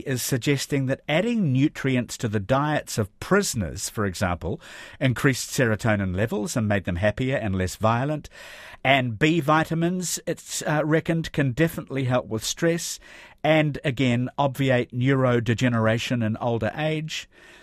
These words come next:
Ali, people swear by things like A-, N A C for lung and liver function, horsetail for hair support, L-theanine and oat straw tops and all sorts of things for calm. What is, please, what is the state of the science on supplements?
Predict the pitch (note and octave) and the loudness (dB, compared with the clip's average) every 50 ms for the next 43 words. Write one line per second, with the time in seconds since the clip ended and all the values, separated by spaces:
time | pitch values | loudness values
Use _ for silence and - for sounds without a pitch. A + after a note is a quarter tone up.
0 | - _ - - - - - G3 F#3+ G3 G#3 G#3+ - - A#3+ B3 - C#4 B3+ - | -20 _ -20 -20 -20 -14 0 2 4 4 4 2 2 2 0 0 2 -2 -2 -2
1 | - - G3 G3+ G#3 G#3+ G3 F3+ E3+ D#3+ - - E3 D#3+ - - D#3 C#3+ - - | -2 0 2 4 4 4 4 2 2 2 2 2 0 0 2 2 0 0 0 0
2 | A#2 D3 E3 - - - F3+ E3 D#3+ D#3 D3 C#3+ B2+ - - D3+ C#3 C3+ C3+ - | 0 0 0 -2 -2 0 2 4 4 4 4 2 0 0 0 2 2 2 2 2
3 | - B2+ A#2 A#2+ B2+ B2+ C3 C3 B2+ B2 A#2 A#2 A#2 A#2 A2+ A#2+ A2 - - A2+ | 0 0 2 2 2 2 2 2 2 2 2 2 2 2 2 0 0 0 0 0
4 | A2+ G2 - - A2 G#2 - A#2+ A#2+ A#2+ - - - - A2 A2+ A#2 A2+ G#2 G#2+ | 0 0 -2 -2 -2 0 2 2 2 2 2 -6 -6 0 2 2 2 2 2 0
5 | A2+ A#2 - - - - - - _ - - A2 G2+ G2 G2 F2 - - - - | -2 -6 -10 -20 -20 -20 -20 -20 _ -6 0 2 2 2 2 0 -2 -12 -20 -18
6 | - - - - A#2 A#2+ A#2+ A#2 A2+ - - G#2+ - - - A2+ A2 G#2 - - | -12 -12 -8 0 2 4 4 4 2 -2 -4 -6 -6 -2 -2 0 0 0 -2 -2
7 | C3 A#2+ A#2+ A#2 - - - A#2+ A2+ A2+ A2+ A2 A2 A2+ A2+ A2 G#2+ G2 G2 F#2 | 0 0 0 0 -2 -4 -4 0 0 2 2 2 2 2 2 2 0 0 2 2
8 | G2+ A#2 - - - - - - A#2 G#2+ G2+ G2+ - - - G#2+ A2 - _ - | 0 0 0 -4 -8 -8 -4 -2 0 2 2 0 -2 -2 -4 -4 -4 -4 _ -14
9 | - - F#2+ G2 - - A2 A2+ A2 - - G#2 - - - G#2+ F#2+ - - G#2+ | -8 -6 -6 -6 -4 -4 -6 -6 -6 -6 -8 -8 -8 -8 -12 -14 -12 -6 -4 -4
10 | G#2+ G#2 - - - F#2 - _ - B2 A#2+ A#2 A#2+ A2+ A2 A#2+ B2 C#3 C3+ _ | -4 -4 -6 -6 -10 -10 -10 _ -4 -2 -2 0 0 -2 -2 -2 -4 -6 -6 _
11 | - - - - - - - - - D#3+ E3 G#3 B3 B3+ A3 - - - - - | -12 -20 -20 -20 -20 -20 -20 -10 -4 2 4 4 4 4 2 -2 -2 -10 0 0
12 | G3+ G#3 F#3+ - - G#3+ A#3 C4 A#3+ - - G3+ - - - F3+ E3+ E3+ E3 D#3 | 2 2 2 0 0 -2 -2 -2 -2 -6 -6 -6 -6 -2 2 2 2 2 2 -2
13 | C#3+ C#3 - - D3+ D3 C#3 - - - C#3 B2 - - A#2 - - - F2+ D#2+ | -4 -4 -2 0 0 0 0 -2 -4 -4 -4 -4 -2 -4 -6 -6 -4 -6 -6 -6
14 | D2+ - - - - | -8 -10 -14 -18 -20